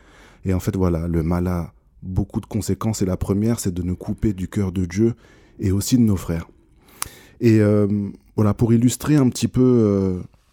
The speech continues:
notre, notre thème de ce soir, j'ai avec, euh, j'ai avec moi ma sœur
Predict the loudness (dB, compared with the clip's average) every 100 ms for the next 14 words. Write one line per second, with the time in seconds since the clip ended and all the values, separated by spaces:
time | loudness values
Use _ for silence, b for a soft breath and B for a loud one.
0 | _ -18 -8 -4 -4 -4 -2 0 0 -2
1 | -2 -4 2 2 2 0 -2 -2 -2 0
2 | 0 -2 _ b b b b b b b
3 | b b -10 -4 -2 -2 -4 -4 -2 -2
4 | -4 -6 -4 -2 -2 -2 0 0 -2 0
5 | 0 0